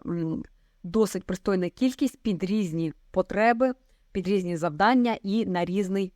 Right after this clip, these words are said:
бюджет. Веб три університет Leon Turn Global пропонує, е, дуже багато варіантів. Це і інтеграція штучного інтелекту в бізнес, і, м, промпт-інженер, який потрібний, цей курс потрібний всім, тому що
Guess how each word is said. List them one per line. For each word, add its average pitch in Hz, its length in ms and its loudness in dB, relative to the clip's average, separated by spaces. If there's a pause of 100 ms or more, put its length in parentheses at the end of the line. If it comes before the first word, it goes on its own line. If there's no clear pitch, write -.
бюджет. 175 560 0 (180)
Веб 170 240 -4
три 196 140 0
університет 170 460 0
Leon 180 140 0
Turn 160 220 -4
Global 214 320 0
пропонує, 185 600 0 (840)
е, 175 320 -2
дуже 175 420 -4
багато 180 680 0
варіантів. 185 640 0
Це - 160 -6
і 185 100 -6
інтеграція 196 500 -2
штучного 190 300 -4
інтелекту 185 380 -2
в 175 40 -4
бізнес, 160 520 -6 (520)
і, 185 320 0
м, 196 420 2 (120)
промпт-інженер, 190 880 0
який 165 260 -6
потрібний, 196 840 0
цей 180 200 -2
курс 233 240 2
потрібний 196 480 -2
всім, 185 420 -2
тому 175 240 -4
що 180 240 -2